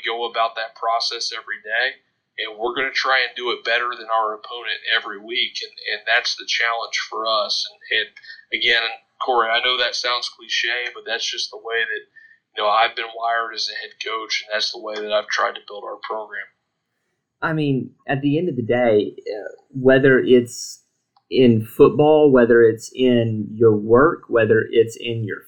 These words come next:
Speaker 2: faith, the day-to-day isn't sexy. It's
Speaker 1: Yes.
Speaker 2: you know, it's, it's all about showing up and doing your job, and that everyday faithfulness is such a big thing in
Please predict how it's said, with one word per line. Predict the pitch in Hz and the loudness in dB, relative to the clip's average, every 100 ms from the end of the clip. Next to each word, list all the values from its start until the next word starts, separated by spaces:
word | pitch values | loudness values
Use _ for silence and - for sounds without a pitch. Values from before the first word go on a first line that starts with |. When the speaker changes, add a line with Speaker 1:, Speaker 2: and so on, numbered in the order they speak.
| - | -4
Speaker 2:
faith, | - 139 165 - _ _ _ _ _ _ - | 2 4 2 0 _ _ _ _ _ _ 0
the | 135 123 | 4 8
day-to-day | 151 208 147 151 160 | 8 8 8 6 6
isn't | 127 98 | 4 0
sexy. | - - 120 - - - _ _ _ - | -6 0 0 0 -12 -14 _ _ _ 2
It's | 123 123 - - - - - - - _ | 4 4 2 -12 -8 -8 -8 -12 -16 _
Speaker 1:
Yes. | - 113 - - - _ - - | -2 -2 -2 -4 -8 _ -12 0
Speaker 2:
you | 151 | 2
know, | 135 139 135 | 4 4 2
it's, | 120 139 139 | 4 2 0
it's | 139 117 | -6 -2
all | 127 143 | -2 -2
about | 147 135 131 - | -2 -2 -2 -4
showing | - 131 135 | -2 0 2
up | 139 139 | 0 4
and | 127 | 8
doing | 127 131 | 10 8
your | 131 | 2
job, | 120 117 120 123 - - | 4 6 6 4 0 -8
and | 117 113 113 113 113 | -4 -4 -4 -6 0
that | 113 | 2
everyday | 117 127 139 127 120 | 4 6 8 8 6
faithfulness | 117 117 - 120 101 - - - - | 2 2 -2 -12 -12 -14 -20 -14 0
is | 117 110 107 | 2 2 0
such | - - 151 139 139 | -12 -2 2 2 2
a | 113 107 _ _ _ 117 | 0 -2 _ _ _ 2
big | 135 123 117 | 6 6 2
thing | - 120 104 104 _ | -8 -6 -8 -14 _
in | - 131 120 117 127 | -2 2 4 2 -6